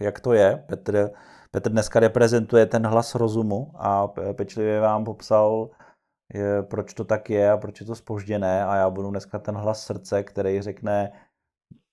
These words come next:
to snad Disney dělá poprvé a jak je možný, že prostě tohle nezvlád a jak je možný, že tady prostě půjde do, do, do Filipín a už je na Islandu a na Česko kašle.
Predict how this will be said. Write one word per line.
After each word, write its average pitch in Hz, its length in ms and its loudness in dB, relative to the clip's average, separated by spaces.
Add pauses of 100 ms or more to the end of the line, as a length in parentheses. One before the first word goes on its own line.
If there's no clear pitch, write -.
(460)
to 101 140 -4
snad 101 280 -2
Disney 104 300 -6
dělá 107 280 0
poprvé 104 580 -6
a 90 100 -4
jak 95 180 -6
je 107 60 -6
možný, 101 420 -8
že 104 140 -6
prostě 101 760 -2
tohle 101 260 -2
nezvlád 95 680 0
a 92 280 0
jak 90 180 -2
je 101 60 -4
možný, 95 400 -6
že 95 400 2 (540)
tady 92 160 -6
prostě 95 320 -10
půjde 98 320 -2
do, 95 520 2
do, 92 220 -2
do 92 120 -6
Filipín 101 800 -6
a 90 300 0
už 90 200 -10
je 107 60 -6
na 90 120 -4
Islandu 95 720 -2
a 87 240 -2
na 90 100 -4
Česko 95 600 -2
kašle. - 420 -8